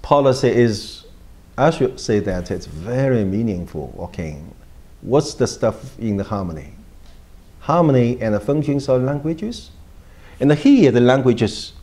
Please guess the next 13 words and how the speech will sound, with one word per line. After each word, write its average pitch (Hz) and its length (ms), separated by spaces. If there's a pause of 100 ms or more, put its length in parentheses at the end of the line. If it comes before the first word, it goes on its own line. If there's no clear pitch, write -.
(240)
language 127 440
no 107 240
longer 127 460 (260)
only 135 320
mean 101 340
Chinese. 82 680 (840)
Uh, 107 500
I'm 110 140
sorry, 113 280
should 156 240
be 117 240 (340)
languages, 104 840 (260)
okay? 90 340